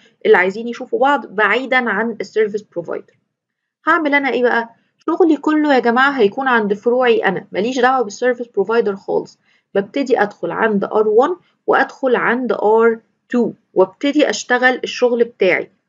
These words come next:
وأعمل التانل انترفيسز وأشغل الراوتينج بروتوكول الجديد. تعالوا نشوف بنعمل ده إزاي. هنيجي بقى كده عند آر وان وهبتدي أشغل عنده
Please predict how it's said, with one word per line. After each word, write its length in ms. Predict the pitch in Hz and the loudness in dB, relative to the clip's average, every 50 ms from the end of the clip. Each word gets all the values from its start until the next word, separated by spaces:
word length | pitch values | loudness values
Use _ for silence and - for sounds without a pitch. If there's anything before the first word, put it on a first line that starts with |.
| _ - | _ -2
وأعمل 420 | 196 226 262 285 277 285 285 247 | 2 2 2 2 2 -2 -4 -6
التانل 460 | - 214 220 - 247 247 254 269 247 - | -6 -8 -6 -4 -6 -4 -4 -4 -6 -6
انترفيسز 760 | - 214 202 240 208 - - 277 285 277 - 302 277 277 - - | -6 -6 -4 -6 -6 -6 -4 -6 -6 -4 -4 -6 -6 -6 -4 -4
وأشغل 500 | 208 214 - 277 277 247 240 254 247 226 | -4 -2 0 0 0 0 2 2 2 2
الراوتينج 460 | 214 233 233 247 240 240 254 254 240 | 2 2 2 0 0 -4 -8 -12 -10
بروتوكول 440 | - 214 208 214 208 - 240 240 233 | -8 -8 -8 -6 -4 -2 -2 -2 -2
الجديد. 420 | 190 165 170 165 - 139 135 _ _ _ _ - | -4 -8 -10 -14 -14 -16 -20 _ _ _ _ -4
تعالوا 240 | 202 208 233 247 247 | -2 -2 0 -2 -4
نشوف 200 | 240 - 247 233 _ - | -8 -12 -16 -18 _ -6
بنعمل 280 | 214 208 202 202 202 180 | -4 -2 -2 -2 -2 -2
ده 80 | 190 | -2
إزاي. 280 | 196 185 - - - - _ _ _ _ _ _ _ _ _ _ _ _ _ _ _ _ _ _ _ _ _ _ 208 | -4 -4 -6 -10 -16 -16 _ _ _ _ _ _ _ _ _ _ _ _ _ _ _ _ _ _ _ _ _ _ -2
هنيجي 260 | 208 240 269 - 285 | -2 0 0 0 0
بقى 180 | 320 285 277 277 | 2 0 0 -2
كده 420 | - 254 233 254 277 311 320 - - | -4 -4 -2 -2 -2 -2 -4 -6 -8
عند 480 | 190 180 202 220 214 202 165 139 - - _ _ _ _ _ _ _ _ _ _ - | -6 -2 -2 -2 -2 -2 -6 -8 -12 -20 _ _ _ _ _ _ _ _ _ _ -2
آر 280 | 220 220 208 190 175 175 | 0 2 2 2 0 -2
وان 320 | 175 165 180 202 226 269 392 494 508 _ _ _ _ _ _ _ _ _ _ _ _ _ _ _ _ _ _ _ _ _ _ _ _ _ - 151 | -4 -4 -2 -2 -2 -2 -2 -6 -8 _ _ _ _ _ _ _ _ _ _ _ _ _ _ _ _ _ _ _ _ _ _ _ _ _ -8 -4
وهبتدي 840 | 165 196 202 202 202 _ _ - 294 302 302 294 285 302 349 - _ _ _ _ _ _ _ - | -2 0 0 0 -2 _ _ -4 -4 -4 -2 -2 -4 -4 -4 -6 _ _ _ _ _ _ _ -6
أشغل 500 | - 190 - 262 262 - - 285 285 277 | -4 -2 2 2 2 2 2 2 2 2
عنده 540 | 240 208 202 240 254 269 262 240 277 277 - | 2 0 0 -2 -4 -6 -6 -4 -2 -2 -2